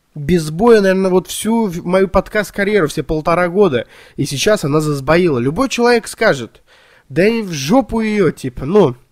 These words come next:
не нужна нам, не нужно это видео на YouTube". Может быть, оно и правда нахер не надо, да? Но я решил, что буду делать, поэтому тут будет склеечка и вот такая вот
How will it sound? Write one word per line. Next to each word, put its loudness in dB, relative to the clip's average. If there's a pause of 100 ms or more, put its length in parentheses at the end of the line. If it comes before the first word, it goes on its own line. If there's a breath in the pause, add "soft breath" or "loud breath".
(720)
не 0
нужна 2
нам, 2 (320 loud breath)
не 2
нужно 2
это -2
видео -4
на -2
YouTube". 0
Может 2
быть, -6
оно 2
и 2
правда 0
нахер -6
не -6
надо, -8
да? -2 (400 soft breath)
Но 4
я 4
решил, 0
что -8
буду -2
делать, 0
поэтому 0
тут -10
будет -8
склеечка 0 (320 loud breath)
и -2
вот 0
такая 0
вот 0